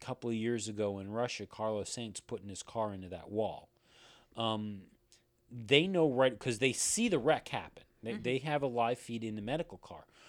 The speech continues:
Speaker 1: But with this data, they can see right away, based on,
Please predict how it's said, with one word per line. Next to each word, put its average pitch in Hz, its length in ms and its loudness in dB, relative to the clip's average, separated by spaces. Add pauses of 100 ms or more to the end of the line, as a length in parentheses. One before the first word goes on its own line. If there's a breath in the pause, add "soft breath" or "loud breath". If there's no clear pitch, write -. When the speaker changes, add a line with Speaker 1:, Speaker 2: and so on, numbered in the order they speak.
(500 loud breath)
Speaker 1:
But 127 240 4 (140)
with 127 380 0
this 156 200 2
data, 120 420 4
they 110 180 0
can 131 180 -8
see 165 300 -2
right 117 280 6
away, 120 500 4 (600 soft breath)
based 143 360 6
on, 123 320 -2